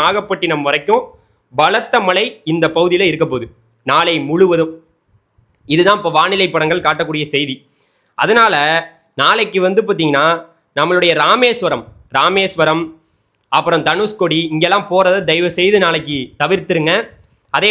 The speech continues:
போல ராமநாதபுரம் மாவட்டத்திலையும் காற்றுடைய தீவிரம் ரொம்ப கூடுதலா இருக்கும். ரொம்ப குறிப்பா சொல்லணும்னா இது பாக்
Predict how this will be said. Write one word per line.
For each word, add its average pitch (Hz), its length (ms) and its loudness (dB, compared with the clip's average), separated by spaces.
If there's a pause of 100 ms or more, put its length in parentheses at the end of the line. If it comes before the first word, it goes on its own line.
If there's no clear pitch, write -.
போல 208 200 2
ராமநாதபுரம் 202 640 2
மாவட்டத்திலையும் 175 540 0
காற்றுடைய 185 460 0 (100)
தீவிரம் 160 320 2
ரொம்ப 156 160 0 (100)
கூடுதலா 165 380 0
இருக்கும். 160 260 0 (580)
ரொம்ப 175 280 2
குறிப்பா 220 340 0
சொல்லணும்னா 208 380 0
இது 190 80 0 (120)
பாக் 226 240 2